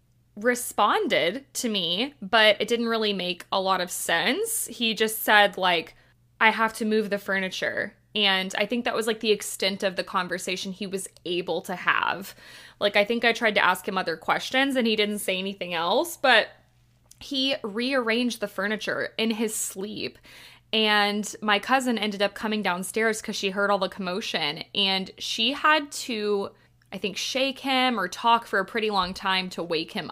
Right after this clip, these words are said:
up. So that was pretty crazy. There was another time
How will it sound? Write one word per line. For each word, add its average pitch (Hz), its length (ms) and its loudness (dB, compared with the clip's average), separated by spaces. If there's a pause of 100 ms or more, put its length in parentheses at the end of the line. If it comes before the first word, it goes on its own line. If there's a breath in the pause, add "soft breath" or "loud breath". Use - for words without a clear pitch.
(100)
up. 147 400 2 (400 loud breath)
So - 180 0
that 226 140 8
was 262 160 2
pretty 262 240 0
crazy. 170 720 -2
There 220 160 2
was 220 260 0
another 254 400 -2
time 214 540 0